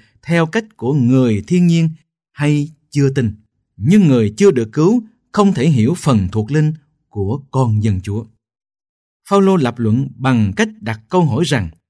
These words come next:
"Vì ai đã biết ý Chúa đặng dạy dỗ Ngài?"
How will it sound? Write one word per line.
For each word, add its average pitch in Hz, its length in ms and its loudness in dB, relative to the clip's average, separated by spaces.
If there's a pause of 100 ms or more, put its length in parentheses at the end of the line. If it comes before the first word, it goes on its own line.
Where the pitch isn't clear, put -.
(400)
"Vì 131 320 0
ai 196 280 0
đã 117 220 -4
biết 208 180 -2
ý 214 220 -2
Chúa 208 260 0 (260)
đặng 123 300 0
dạy 120 200 0
dỗ 123 160 0
Ngài?" 147 300 0